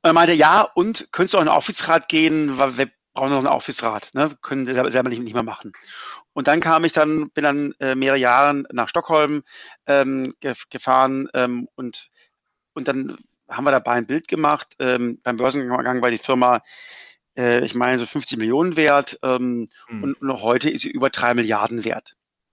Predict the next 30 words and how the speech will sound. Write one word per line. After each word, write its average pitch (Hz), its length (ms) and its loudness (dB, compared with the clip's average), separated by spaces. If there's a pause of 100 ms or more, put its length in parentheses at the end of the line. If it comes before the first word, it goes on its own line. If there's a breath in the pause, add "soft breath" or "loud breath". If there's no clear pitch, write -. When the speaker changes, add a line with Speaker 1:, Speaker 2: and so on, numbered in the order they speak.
(380)
Speaker 1:
Ähm, 127 240 0
einfach 131 260 2
mit, 131 240 -4
mit, 123 100 -14 (160)
mit 123 120 -16 (160)
Zukäufen, 127 880 0
mit 135 60 -10
einer 127 140 -6
guten, 127 600 -8
sag 117 100 -12
mal, 117 260 0 (240 loud breath)
Strategie, 120 560 -4
mit 117 140 -4
einem 117 140 -8 (240 loud breath)
starken 123 560 -2
Head 131 200 -2
Office, 135 320 -2
aber 123 180 2
eben 117 140 -2
auch - 180 -8
in, 120 220 -6
in 135 180 -8
die 120 140 -8
Studios, 131 520 -2
die - 160 -4
Independent 120 520 -2
Games 120 260 -2
entwickeln. 131 480 -2 (500 loud breath)
Und, 143 300 2
Speaker 2:
Ja. 120 160 -10